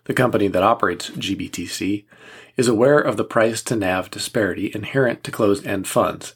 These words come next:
and, as such, has spent years pursuing S E C approval to convert G B T C into an exchange-traded fund.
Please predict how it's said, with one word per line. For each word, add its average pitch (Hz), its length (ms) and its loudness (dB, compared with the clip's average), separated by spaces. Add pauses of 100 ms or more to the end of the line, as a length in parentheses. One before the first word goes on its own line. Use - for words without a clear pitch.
and, 104 400 -2 (480)
as 120 160 0
such, 156 220 4
has 143 100 4
spent 135 220 2
years 113 420 2
pursuing 120 500 -2
S - 240 0
E 135 140 2
C 101 420 0 (120)
approval 95 600 0 (500)
to 143 80 4
convert 123 560 0
G 117 180 4
B 120 160 0
T 98 160 0
C 92 320 -2
into 107 720 0
an 90 320 -2
exchange-traded 85 800 -6
fund. 110 320 0